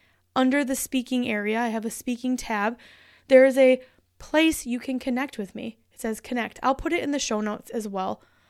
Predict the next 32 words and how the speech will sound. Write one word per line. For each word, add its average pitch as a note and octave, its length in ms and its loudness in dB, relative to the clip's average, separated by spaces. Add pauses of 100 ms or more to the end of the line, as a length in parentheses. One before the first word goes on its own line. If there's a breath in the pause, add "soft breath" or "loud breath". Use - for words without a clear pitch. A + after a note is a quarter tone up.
Put D4 140 -4
the C#4 100 -2
link G3+ 320 -6
there G3+ 220 -8
so - 160 -14
then G#3+ 120 -4
you G#3+ 100 -6
can G#3+ 180 -6
get G#3 120 -6
right G#3 220 -6
to A#3 140 -8
it. - 180 -10 (880)
If B3 140 0
you B3 160 0
are D#4 80 0
interested B3+ 480 -2
in B3 100 -2
me G#3 140 -4
coming G#3 320 -6
to C4+ 40 -4
speak, - 440 -10 (480)
please A#3 180 0
let A3+ 100 0
me A3 80 -2
know. A#3 200 -2 (960)
I A3+ 100 -2
would A3 140 -2
love G#3+ 160 -2
to G#3 60 -12
talk G#3+ 280 -10
to - 100 -10
you. E4 180 -6